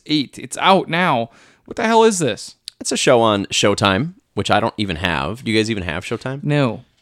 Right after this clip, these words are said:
Speaker 2: Okay, so maybe none of us are gonna watch this, but it looks pretty funny.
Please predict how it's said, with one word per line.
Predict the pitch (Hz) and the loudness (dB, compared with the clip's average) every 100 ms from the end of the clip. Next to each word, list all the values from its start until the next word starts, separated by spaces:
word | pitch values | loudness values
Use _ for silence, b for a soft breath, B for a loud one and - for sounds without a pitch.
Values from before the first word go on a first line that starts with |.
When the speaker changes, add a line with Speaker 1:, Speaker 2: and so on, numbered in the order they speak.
| - | -10
Speaker 2:
Okay, | - - | -10 -10
so | - 110 | -4 0
maybe | 151 | 0
none | 196 147 | 2 0
of | 117 | 0
us | 117 | -2
are | |
gonna | 98 | 0
watch | 92 - | -2 -2
this, | 87 | -6
but | 113 | -4
it | 113 - | -4 -2
looks | 202 | -2
pretty | - 147 | 0 -2
funny. | - 123 87 | 2 2 2